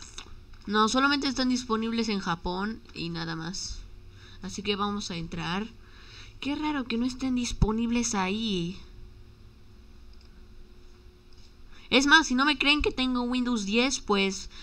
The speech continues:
pues más tarde les mostraré una captura de que te-, de que sí tengo. Mm. Solamente están disponibles en Japón, pero no sé si estarán disponibles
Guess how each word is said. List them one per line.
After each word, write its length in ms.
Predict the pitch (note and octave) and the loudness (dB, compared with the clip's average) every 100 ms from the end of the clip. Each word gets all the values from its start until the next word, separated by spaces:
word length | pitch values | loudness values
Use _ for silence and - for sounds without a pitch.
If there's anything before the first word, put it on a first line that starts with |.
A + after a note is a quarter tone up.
| - - | -10 -2
pues 180 | G3 G#3+ | 0 2
más 200 | A3+ A3+ | 0 2
tarde 320 | A3+ A3+ A#3 | 2 2 0
les 200 | A3 G#3+ | 0 0
mostraré 640 | G3 G3 F#3 F#3 F#3 G3 | -2 -2 -4 -2 -2 -2
una 180 | G#3 G3+ | -2 -2
captura 680 | G3 E3+ - F#3 F3 F3+ C#4 - - - - - - - - - | -4 -6 -4 -4 -2 -4 -6 -10 -14 -14 -16 -16 -14 -14 -10 -6
de 160 | F3+ | -4
que 120 | F3 | -4
te-, 200 | F3 G3+ | -2 -2
de 180 | F3 F3 | -2 -4
que 100 | F3 | -4
sí 140 | F3 G#3 | -4 -2
tengo. 400 | G#3+ G#3+ D#3+ D#3+ - - - | 0 0 -2 -2 -6 -8 -10
Mm. 120 | D#3 D3+ - - - - - - - - - - - - - - - - - - | -8 -8 -8 -10 -12 -14 -14 -14 -16 -14 -16 -14 -14 -12 -14 -16 -18 -18 -16 -8
Solamente 400 | - G#3+ A3+ G#3+ | -2 0 0 -2
están 200 | G#3+ G#3 | -2 -4
disponibles 580 | G#3 F#3+ F#3+ F#3+ G3 F#3 | -6 -4 -4 -2 -2 -4
en 120 | F#3 | -4
Japón, 360 | E3 - F#3 F3+ | -2 -2 -2 -2
pero 200 | D#3+ D#3 | -4 -4
no 140 | E3+ | -6
sé 160 | G3 G3 | -4 -4
si 180 | F3 | -2
estarán 380 | D#3 - D3+ E3+ | -4 -4 -4 -2
disponibles 760 | F#3 - E3 E3 E3 E3 D#3+ | -4 -4 -4 -2 -2 -4 -4